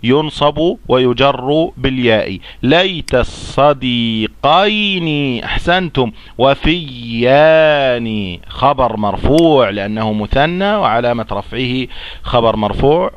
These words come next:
وعلامة رفعه الألف لأنه مثنى، أحسنتم. نروح للمثال اللي بعد كده. <clears throat> المؤمنون متحابون، المؤمنون متحابون،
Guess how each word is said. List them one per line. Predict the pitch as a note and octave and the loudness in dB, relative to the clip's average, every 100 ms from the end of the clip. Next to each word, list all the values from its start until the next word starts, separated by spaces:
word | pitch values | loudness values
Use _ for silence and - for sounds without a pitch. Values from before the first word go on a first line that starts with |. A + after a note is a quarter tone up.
| - | -8
وعلامة | G#2+ G2 A#2 A#2+ G#2 | -4 -2 0 -2 -2
رفعه | G2+ F#2+ A2 A2+ A2+ - | -6 -4 -4 -2 -2 -2
الألف | G2+ G2 G2+ A2+ G#2+ | -4 -4 -4 -4 -4
لأنه | G#2+ F2 F#2+ G2 F#2+ G#2 G#2 - | -4 -4 -4 -4 -2 -2 -4 -4
مثنى، | A#2+ A#2+ A#2 G2 E2+ - | -2 0 0 -2 -6 -10
أحسنتم. | - - D3 D#3 - G#2+ - - - - A#2 | -12 -4 -2 -2 -2 -8 -8 -16 -18 -8 -2
نروح | B2+ C3 | -2 -2
للمثال | B2 A#2 C#3 C#3 | -6 -2 0 0
اللي | C3 | 0
بعد | B2 A#2+ | -2 -4
كده. | A2 D#3+ G3 - - - - - - - | -4 -2 -2 -4 -16 -16 -10 -6 -6 -4
<clears throat> | D#3+ C3 G#2 - - | -6 -6 -8 -8 -4
المؤمنون | D3+ G3+ G3 E3+ D3+ D3 - C#3+ C#3+ D3+ F3 G3 G#3 G#3+ A#3 - - - - | 0 0 -2 -8 -4 -4 -4 -6 -4 2 4 4 4 4 2 -2 -12 -14 -4
متحابون، | D3+ G3 F3+ D3+ - D#3 C#3 C#3 C3 B2+ B2 G#2+ A2 B2+ G#3 G#3 F3+ D#3 C3 B2 A2 F#2+ - - - | 0 2 2 0 0 2 4 6 6 4 2 -4 -6 -4 -2 0 2 2 2 2 0 -4 -10 -18 -4
المؤمنون | A#2 A#2+ B2 - B2 A#2+ C3+ E3+ F#3 | -2 0 0 0 2 2 2 2 0
متحابون، | F3 C#3+ A2+ B2+ A2 G2+ G#2+ G2 | 0 -2 -2 -4 -4 -4 -4 -6